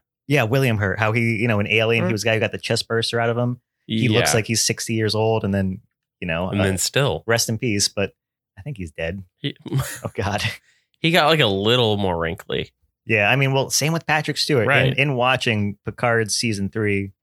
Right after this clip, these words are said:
Speaker 1: wait, I think it's John Hurt.
Speaker 2: It's basically like their skin loses a little bit of elasticity, and that's about it.
Speaker 1: Yeah. Okay, yeah, it's John Hurt I'm talking about. He's always looked a million years old.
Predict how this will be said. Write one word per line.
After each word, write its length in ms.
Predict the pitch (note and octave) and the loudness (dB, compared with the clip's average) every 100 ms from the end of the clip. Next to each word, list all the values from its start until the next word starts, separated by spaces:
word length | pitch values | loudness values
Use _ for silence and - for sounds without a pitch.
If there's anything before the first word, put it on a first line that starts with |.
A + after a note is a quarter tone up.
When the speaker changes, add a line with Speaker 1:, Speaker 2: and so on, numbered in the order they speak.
| - | -6
Speaker 1:
wait, 140 | F2+ | -6
I 40 | - - | -8 -10
think 140 | G2 | -8
it's 140 | F2 - | -8 -10
John 360 | G2 F2 E2+ | -8 -6 -6
Hurt. 280 | E2+ F2 F2 | -10 -12 -2
Speaker 2:
It's 160 | C3+ C3+ | -2 2
basically 320 | D3 D#3 G3 | 2 2 2
like 300 | E3 B2+ G2 | 4 4 2
their 180 | A2+ B2 | 2 2
skin 460 | - B2 B2 B2 | 2 2 4 4
loses 320 | A2 G2+ G2+ G2+ | 2 2 0 -2
a 60 | |
little 260 | F#2+ F#2+ F#2+ | 0 0 2
bit 120 | F2+ | 0
of 100 | F2 | 0
elasticity, 680 | F2 E2+ E2 - F2+ - F2 | 0 -2 -2 -2 -2 -2 -2
and 80 | E2+ | -2
that's 160 | G2 | 0
about 240 | A2+ G#2+ E2+ | 0 0 2
it. 240 | F2+ - _ _ _ _ _ | 0 -4 _ _ _ _ _
Speaker 1:
Yeah. 460 | F#2 F#2 F#2 F2+ F2+ - _ - | -4 -2 -2 -6 -10 -16 _ -6
Okay, 200 | A#2+ A#2 | -2 2
yeah, 80 | G#2+ | 2
it's 160 | F#2+ G2 | 0 -2
John 260 | G#2+ G#2 | -2 0
Hurt 160 | F2+ F2+ | -2 -6
I'm 80 | E2+ | -6
talking 220 | E2+ D#2+ | -8 -6
about. 200 | E2+ - | -8 -6
He's 140 | G2 F2 | -6 -6
always 260 | E2+ E2+ | -6 -6
looked 160 | F2 - | -12 -12
a 20 | |
million 260 | D#2+ D#2+ D#2+ | -12 -12 -12
years 200 | D#2+ D#2+ | -12 -10
old. 180 | E2+ | -10